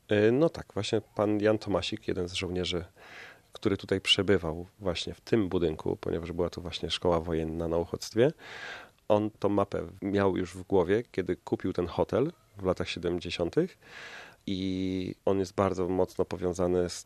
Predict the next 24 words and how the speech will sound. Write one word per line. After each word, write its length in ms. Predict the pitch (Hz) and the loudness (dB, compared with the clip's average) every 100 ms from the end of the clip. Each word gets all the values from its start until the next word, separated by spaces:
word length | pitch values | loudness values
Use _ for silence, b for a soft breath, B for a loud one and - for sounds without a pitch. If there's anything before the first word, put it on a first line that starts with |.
| _ | _
tym 160 | - 90 | -2 2
rejonem, 300 | 95 92 90 | 2 2 -2
ponieważ 440 | 92 90 87 85 | -2 -2 -2 -6
został 380 | 92 95 - 87 | -6 -6 -2 -2
w, 220 | - - | -4 -8
e, 300 | 92 87 87 | -4 -4 -4
Szkocji 380 | - - 90 - | -4 -4 -4 -4
po 140 | - | -6
wojnie. 420 | 85 92 92 90 104 B B B B _ | 2 2 4 2 0 B B B B _
Zresztą, 340 | - 104 - - | -4 -4 -2 -4
jak 160 | 90 95 | -6 2
większość 320 | 101 - - | 2 2 0
polskich 360 | 95 - - | 0 0 -6
żołnierzy, 340 | 90 90 92 90 | -4 -2 0 0
musiała 400 | 92 - 92 82 | 0 4 4 4
zostać, 400 | 82 - 82 - | -4 -8 -10 -12
tym 300 | - 85 80 | -14 -14 -14
chociażby 580 | - - 87 92 87 92 | -12 -10 -2 0 0 -2
generał 320 | 95 92 92 | -2 2 4
Maczek, 300 | 110 101 - | 4 2 -4
który 220 | - 90 | -2 -2
też 220 | 87 98 - | 0 0 0
tutaj 400 | - 87 80 80 | -2 -6 -6 -6
odbywał 500 | - 85 87 85 82 | -8 -4 -2 0 0